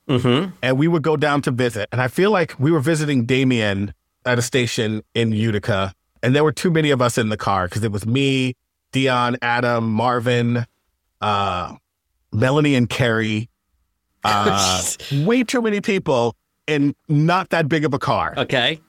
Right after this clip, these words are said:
Speaker 2: And mind you, one of the people in the car is called Big Daddy.
Speaker 1: Right.
Speaker 2: Okay? So we're, like, squeezed into the back of Adam's car, which has tried to kill me on more than one occasion.
Speaker 1: <laughs>
Speaker 2: And we were going somewhere. Like, we were trying to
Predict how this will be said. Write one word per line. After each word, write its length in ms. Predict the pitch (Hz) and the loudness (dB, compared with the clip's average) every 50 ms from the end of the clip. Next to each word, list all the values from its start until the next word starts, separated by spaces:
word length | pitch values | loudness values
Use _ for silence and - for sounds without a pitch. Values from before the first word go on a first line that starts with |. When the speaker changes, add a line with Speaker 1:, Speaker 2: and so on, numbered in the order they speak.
| _ - | _ -2
Speaker 2:
And 160 | 143 147 147 | -2 0 0
mind 240 | 165 180 214 233 202 | 2 0 0 0 2
you, 120 | 185 165 156 | 2 2 2
one 180 | 147 165 185 | 2 2 0
of 80 | 214 185 | 0 0
the 80 | 196 175 | 0 0
people 340 | - 196 196 - 185 170 | 0 -2 0 0 0 0
in 120 | 151 156 156 | 2 2 2
the 80 | 160 151 | 0 0
car 260 | - 190 185 185 175 | 0 0 0 0 2
is 160 | 165 156 139 - | 0 0 -2 -2
called 400 | - - 190 190 185 180 170 - _ _ - 131 | -2 0 0 2 2 0 -2 -4 _ _ -8 -2
Big 240 | 127 170 175 156 131 | 0 0 0 0 0
Daddy. 440 | 156 156 143 127 107 90 78 80 _ _ _ _ _ _ | 0 0 2 2 0 -2 -4 -6 _ _ _ _ _ _
Speaker 1:
Right. 200 | 135 131 - 196 | 0 0 2 2
Speaker 2:
Okay? 460 | 185 165 165 170 190 185 170 - - | 2 2 2 2 2 0 -2 -4 -6
So 640 | 160 - - 190 180 - - 180 165 156 151 151 151 _ _ _ _ _ - | -6 -2 0 0 0 2 2 0 2 2 2 0 -2 _ _ _ _ _ -4
we're, 220 | 156 208 247 277 | 0 0 2 2
like, 300 | 262 233 190 160 143 - - | 2 2 0 0 -2 -4 -6
squeezed 960 | - - - - - 160 147 147 160 185 196 208 214 208 202 190 139 - - - | -8 -8 -10 -4 -2 0 0 2 2 2 2 2 2 2 0 0 -2 -4 -4 -2
into 260 | 156 156 - - 151 | -2 -2 0 -2 0
the 100 | 139 123 | 0 0
back 260 | 117 131 131 123 - | 0 0 0 0 0
of 120 | 127 117 - | -2 -2 0
Adam's 320 | 127 127 127 131 123 113 - | -2 0 0 0 0 -2 -4
car, 500 | - - 131 120 110 101 101 101 107 104 _ _ _ _ _ - | -4 -2 0 0 2 2 0 -2 -2 -4 _ _ _ _ _ -4
which 300 | 151 135 151 131 - - | 0 0 0 0 -2 -2
has 260 | - 151 143 - - | -2 -2 -2 -2 -4
tried 340 | - - 170 160 170 180 - | -4 -2 0 2 0 0 -2
to 60 | 175 | -4
kill 220 | - - 175 170 156 | -2 0 0 2 2
me 140 | 147 143 | 2 2
on 200 | - 131 127 123 120 | 2 2 0 2 2
more 320 | 123 127 139 143 147 151 | 2 2 2 2 0 0
than 200 | 143 143 135 131 | 0 0 0 0
one 120 | 127 120 120 | 0 0 0
occasion. 480 | 123 123 123 110 104 92 - 85 87 82 - - - - - 220 | 0 -2 -2 -2 -2 -4 -4 -4 -4 -4 -4 -4 -4 -4 -4 -6
Speaker 1:
<laughs> 320 | - - - 202 - - | -6 -4 -6 -4 -4 -2
Speaker 2:
And 600 | 139 147 143 139 139 135 131 139 135 131 123 127 _ _ _ _ _ _ _ _ _ _ - | 0 0 2 2 2 2 2 0 0 -2 -2 -6 _ _ _ _ _ _ _ _ _ _ -4
we 200 | 123 135 175 202 | 0 2 2 2
were 120 | 233 226 | 2 2
going 380 | 165 - 190 185 175 160 143 127 | 2 2 2 2 4 2 2 0
somewhere. 540 | - - - 131 135 139 123 117 104 98 - | -2 -2 -2 0 0 2 2 2 2 0 0
Like, 180 | 131 135 131 127 | 0 0 2 2
we 80 | 170 214 | 2 0
were 80 | 208 | 0
trying 240 | - - 202 196 185 | 0 0 0 0 0
to 120 | 180 160 | -2 -4